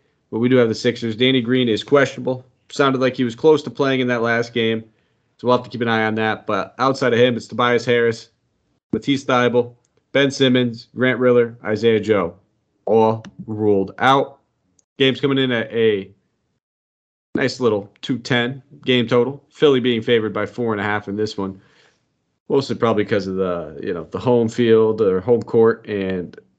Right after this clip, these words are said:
Knicks being on a back-to-back. Otherwise, I feel like they, they'd probably be favored with all those injuries. But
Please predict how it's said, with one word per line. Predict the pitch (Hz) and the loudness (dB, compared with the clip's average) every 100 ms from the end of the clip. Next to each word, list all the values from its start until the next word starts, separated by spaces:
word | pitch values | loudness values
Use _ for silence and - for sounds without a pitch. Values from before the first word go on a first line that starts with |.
| - | -6
Knicks | 117 110 | -2 -2
being | - 104 | 0 -2
on | 92 | -2
a | |
back-to-back. | 90 98 95 98 95 113 | -2 -2 -2 -4 -4 0
Otherwise, | 113 117 113 | 0 0 0
I | 107 | -4
feel | - 180 | -4 0
like | 135 113 | 0 0
they, | 101 90 - _ - | -2 -4 -8 _ -12
they'd | 101 - | -12 -4
probably | 117 107 98 | -4 -2 -4
be | 95 | -6
favored | - 101 104 135 _ | -2 0 0 -6 _
with | 110 | -2
all | 107 104 | 0 2
those | 104 98 | 0 -4
injuries. | 104 - - | -6 -6 -6
But | - 92 - | -2 -2 -4